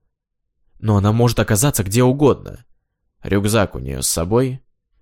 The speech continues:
«Я сейчас позвоню Ханне. Даже не смей.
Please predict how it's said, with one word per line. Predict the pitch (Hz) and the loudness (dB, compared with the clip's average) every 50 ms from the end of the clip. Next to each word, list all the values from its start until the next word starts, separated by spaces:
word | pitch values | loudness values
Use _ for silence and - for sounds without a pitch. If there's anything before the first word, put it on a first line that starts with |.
| _ - | _ -4
«Я | - 120 123 113 | 0 2 2 2
сейчас | - 117 - - 127 - | 2 0 -2 -2 -2 -2
позвоню | - 120 107 110 120 117 123 120 | 0 -2 0 0 0 2 2 2
Ханне. | - - 123 110 85 80 69 - - - _ _ _ _ _ _ _ _ | 0 0 -4 -4 -4 -4 -8 -12 -16 -18 _ _ _ _ _ _ _ _
Даже | - 107 113 123 120 113 120 | -8 0 2 2 4 4 2
не | 113 113 | 2 2
смей. | 107 - 92 67 53 50 - | 0 0 -2 -4 -10 -12 -14